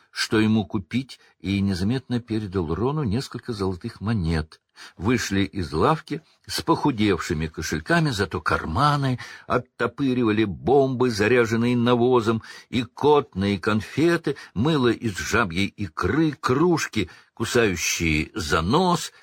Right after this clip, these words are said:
День был ясный, дул легкий ветерок, даже в трех метлах, э, сидеть не хотелось. Поэтому они отправились в гору к визжащей хижине, имеющей самую дурную репутацию во всей Британии.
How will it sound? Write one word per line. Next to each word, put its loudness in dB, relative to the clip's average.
День -2
был -6
ясный, -2
дул 0
легкий 2
ветерок, 2
даже 4
в -8
трех 2
метлах, 2
э, -2
сидеть 0
не -2
хотелось. -2
Поэтому 0
они 2
отправились -2
в -10
гору 0
к -12
визжащей -6
хижине, -6
имеющей 0
самую -2
дурную 0
репутацию -2
во 0
всей -2
Британии. 0